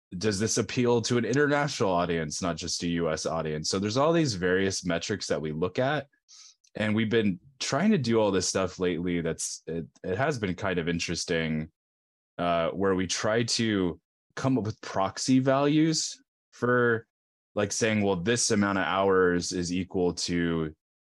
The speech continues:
this amount of dollars." So you could sort of say, like, if you have a X number of subscribers, like, however many million, we have, like, over a hundred million or something like that now.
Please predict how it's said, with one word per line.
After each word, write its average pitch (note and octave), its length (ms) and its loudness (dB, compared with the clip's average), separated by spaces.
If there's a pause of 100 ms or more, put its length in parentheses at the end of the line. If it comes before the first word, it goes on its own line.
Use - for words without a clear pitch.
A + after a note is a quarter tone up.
this F2+ 460 -2
amount F2+ 300 0
of D2+ 100 -6
dollars." D#2 640 -4 (460)
So F#2+ 640 0
you G2 140 -6
could F2+ 160 -4
sort G#2 220 2
of F2+ 80 -2
say, F#2+ 260 2
like, F2 340 0 (560)
if G2+ 120 -2
you G#2+ 120 0
have A#2 260 0
a F#2+ 280 -2
X B2+ 260 -2
number A#2+ 240 4
of A2+ 80 -2
subscribers, F#2+ 920 0
like, F2 180 -2
however F#2 320 0
many F2+ 180 2
million, F2 640 0
we F2 100 -4
have, F2 80 0
like, E2 140 -2
over E2 240 0
a E2 60 -2
hundred E2+ 240 -2
million D#2 260 -2
or D#2 80 -4
something D2+ 260 -6
like D2 180 -6
that C#2+ 180 -4
now. D2 340 -6